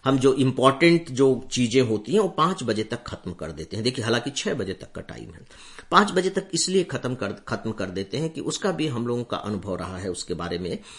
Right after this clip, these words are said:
कि students की, किसी की train का वक्त हो रहा है, किसी के bus का, का टाइम हो रहा है,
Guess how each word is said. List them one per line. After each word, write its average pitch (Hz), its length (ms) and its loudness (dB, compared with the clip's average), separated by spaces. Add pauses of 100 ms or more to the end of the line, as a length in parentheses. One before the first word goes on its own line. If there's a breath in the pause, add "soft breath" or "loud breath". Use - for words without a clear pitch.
(300 loud breath)
कि 175 240 6
students 175 800 4
की, 156 120 -6
किसी 147 300 2
की 127 100 -4
train 143 500 2 (140)
का 127 300 4
वक्त 120 340 0
हो 113 60 2
रहा 113 200 0
है, 110 80 0
किसी 107 220 -4
के 104 120 -4
bus 110 260 0
का, 104 120 -4
का 113 180 -4
टाइम 110 320 -2
हो 104 140 -2
रहा 104 200 -2
है, 107 260 -4